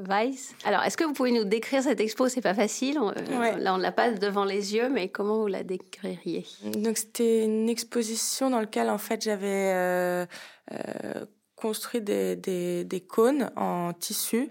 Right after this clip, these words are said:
Speaker 2: Et dans l'espace, en fait, il y avait comme ça, euh, cinq, euh, gros cônes qui allaient donc, euh, jusqu'au plafond et se courbaient, en fait, au, au niveau même du plafond.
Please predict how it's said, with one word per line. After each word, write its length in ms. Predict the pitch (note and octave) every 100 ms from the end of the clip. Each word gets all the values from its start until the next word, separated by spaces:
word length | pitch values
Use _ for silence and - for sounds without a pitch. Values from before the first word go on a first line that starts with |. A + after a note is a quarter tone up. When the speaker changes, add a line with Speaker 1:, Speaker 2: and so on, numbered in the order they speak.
| -
Speaker 2:
Et 240 | G#3 G3+
dans 180 | F#3+ G#3
l'espace, 480 | G3 F3+ - G3 A3+
en 60 | F#3
fait, 240 | G#3 G#3
il 20 |
y 40 | F3+
avait 180 | F3+
comme 180 | F#3+ F3
ça, 380 | - F#3+ G3+ G#3+
euh, 380 | F#3 F3 E3+ F3
cinq, 560 | - - - G#3+ G#3+ -
euh, 220 | F#3+ F3+
gros 400 | F#3 F#3 G3+ A3+
cônes 440 | A3+ A3 A#3+ C4+
qui 160 | C4 G3+
allaient 220 | F#3 G3
donc, 300 | F#3+ F#3 -
euh, 260 | F#3+ F#3 F#3
jusqu'au 460 | F3+ G#3 - G#3
plafond 960 | G3+ - - G3 - - - A#3 A#3 A#3+
et 60 | G3
se 160 | -
courbaient, 420 | G#3+ A3 F#3+ A3 A3
en 140 | F#3+
fait, 240 | G3 F#3
au, 180 | F3 E3+
au 80 | F3+
niveau 240 | F3 F#3
même 180 | G3 F3
du 120 | F3
plafond. 500 | - F3+ - A3 C4+